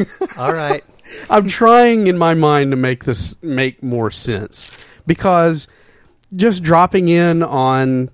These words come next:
Speaker 1: this backwater, uh, I assume nineteenth, twentieth century equivalent to, to where mankind was on Earth, uh, it, it just doesn't make sense to me.
Speaker 2: Mm-hmm.
Speaker 1: And I know Tyr says,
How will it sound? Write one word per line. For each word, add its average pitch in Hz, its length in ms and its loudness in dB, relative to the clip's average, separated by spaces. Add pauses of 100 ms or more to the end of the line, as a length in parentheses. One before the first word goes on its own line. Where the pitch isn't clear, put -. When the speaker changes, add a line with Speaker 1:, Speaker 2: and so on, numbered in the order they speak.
(160)
Speaker 1:
this 131 300 -4
backwater, 135 1080 -2 (480)
uh, 110 420 -8 (180)
I 127 140 -2
assume 139 680 0
nineteenth, 123 560 -4
twentieth 139 400 -2
century 123 480 -4
equivalent 104 680 -6
to, 107 300 -4
to 120 100 -8
where 104 220 -6
mankind 104 540 -6
was 98 260 -8
on 101 120 -8
Earth, 104 360 -6 (680)
uh, 107 380 -4 (320)
it, 175 220 -4
it 190 60 -2
just 165 180 -2
doesn't 147 220 -2
make 110 120 -4
sense 95 240 -8
to 98 120 -12
me. 76 140 -16 (120)
Speaker 2:
Mm-hmm. 107 260 -18 (320)
Speaker 1:
And 170 140 2
I 175 100 4
know 208 380 4
Tyr 180 340 -2
says, 131 520 -2